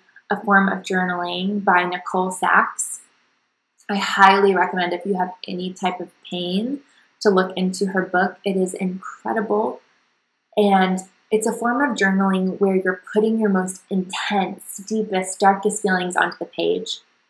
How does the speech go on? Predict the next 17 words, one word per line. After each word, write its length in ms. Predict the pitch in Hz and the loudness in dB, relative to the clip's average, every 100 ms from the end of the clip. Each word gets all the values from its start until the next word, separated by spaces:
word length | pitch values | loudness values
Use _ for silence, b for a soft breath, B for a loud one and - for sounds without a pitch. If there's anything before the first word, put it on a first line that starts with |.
| _ _ _ - | _ _ _ -4
You 180 | 208 208 | 4 6
never 420 | 208 247 262 208 | 8 8 8 6
read 200 | 196 202 | 4 4
it 160 | 202 | 6
again. 520 | 214 208 190 185 185 185 | 4 4 4 4 2 -2
You 80 | |
never 280 | 180 175 202 | 2 2 2
look 200 | 190 190 | -2 -2
back 220 | 180 175 - | 2 2 2
at 140 | 180 | 0
it. 120 | 180 - | -2 -2
It's 220 | 202 - | -6 -2
simply 360 | 202 196 226 233 | -2 -2 0 2
a 80 | |
way 200 | 202 180 | 4 2
to 140 | 180 190 | -2 -12
process 800 | _ 170 170 - 170 - - | _ -2 -2 0 -2 -2 -10